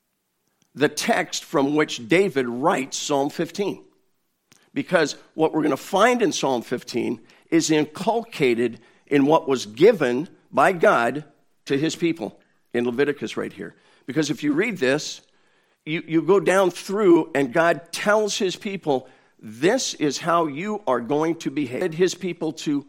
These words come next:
behave. Not like the other nations around them. And I threw this in, Exodus twenty-two twenty-five, I threw this in. "If you lend money to people,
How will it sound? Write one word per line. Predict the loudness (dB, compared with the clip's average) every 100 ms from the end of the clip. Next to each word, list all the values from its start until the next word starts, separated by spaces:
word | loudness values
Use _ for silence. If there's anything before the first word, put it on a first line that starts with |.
| -4
behave. | -2 0 -2 -4 -14 _ _ _ _ _ _ _ _ _ _ _ _ _ _
Not | 2 2 6
like | 4 4
the | 2
other | 4 4
nations | 2 2 -2 -4
around | -2 -2 0 -2
them. | -8 -14 -16 _ _ _ _ _ _ _ _ _ _ _
And | -4
I | -2
threw | 2 2
this | 2 0
in, | 0 0
Exodus | -2 -4 -10
twenty-two | -6 -4 -4 -6
twenty-five, | -6 -6 -6 -4 -4 -4
I |
threw | -8 -4
this | -4 -4 -4
in. | -4
"If | -4
you | -4
lend | 0 2 4
money | 2 0
to | -4 -8
people, | -8 -6 -8